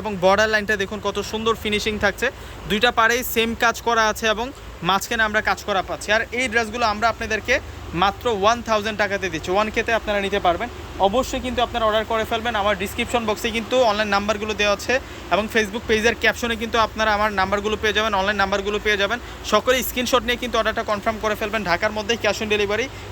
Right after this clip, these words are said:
ঢাকার বাইরে নিলে অবশ্যই আপনাদেরকে সম্পূর্ণ টাকাটা বিকাশে পে করে দিতে হবে। এটা হচ্ছে একটু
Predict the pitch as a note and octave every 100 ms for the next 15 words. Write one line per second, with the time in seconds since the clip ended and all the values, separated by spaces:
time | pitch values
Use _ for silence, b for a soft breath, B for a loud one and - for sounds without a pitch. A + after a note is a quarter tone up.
0 | - F3 G#3+ G#3+ G#3 G#3+ A#3+ A#3+ G#3+ G#3+
1 | G#3 A3+ A3 G3+ G3+ G3+ G#3 G3 G#3+ G#3
2 | G3+ G#3+ F#3 F#3 G3 G#3 G#3+ G3+ F#3 D#3+
3 | D#3 D3 C3 B B B - F3 A3+ A3
4 | - A#3+ A3+